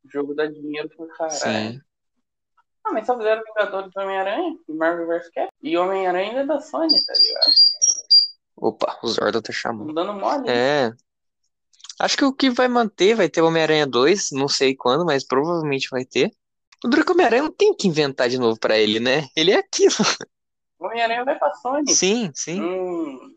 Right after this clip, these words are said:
Speaker 1: tem nada pra ele.
Speaker 2: Então, tipo assim,
Speaker 1: E agora eles tão fazendo série de Independent Disney Plus, tá ligado? Tem que manter ativo.
Speaker 2: Sim, mas tipo, em jogo eu tô falando
Speaker 1: Até
Speaker 2: que
Speaker 1: voltar
Speaker 2: do
Speaker 1: ao cinema, eu acho que eles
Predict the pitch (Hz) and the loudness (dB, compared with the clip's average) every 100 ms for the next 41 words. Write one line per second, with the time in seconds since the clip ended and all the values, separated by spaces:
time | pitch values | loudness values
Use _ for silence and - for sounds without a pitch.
0 | _ 156 151 143 123 120 113 107 - - | _ -10 -6 -6 -6 -6 -8 -8 -16 -20
1 | - _ _ _ - 160 165 180 - 160 | -20 _ _ _ -12 -8 -2 0 0 0
2 | 139 123 120 _ 113 127 139 143 - 151 | -2 -4 -8 _ -4 0 0 0 -6 -4
3 | 156 147 151 151 - 170 190 156 147 151 | -4 -4 -4 -6 -2 -2 -2 -4 -6 -6
4 | 151 - 143 147 151 - 165 233 - _ | -8 -10 -14 -12 -16 -10 -8 -8 -10 _
5 | 107 101 - - _ _ 117 117 117 123 | -20 -14 -12 -12 _ _ -20 -12 -12 -12
6 | - 135 113 143 143 147 - 117 123 - | -14 -12 -8 -6 -6 -10 -6 -2 -2 -4
7 | 135 135 117 135 135 123 139 165 147 143 | -2 0 2 2 2 2 4 4 4 0
8 | 143 131 135 - 151 139 165 135 165 143 | 2 2 2 2 2 4 2 2 -2 -6
9 | 156 160 170 - 240 285 | 0 0 0 -2 -10 -8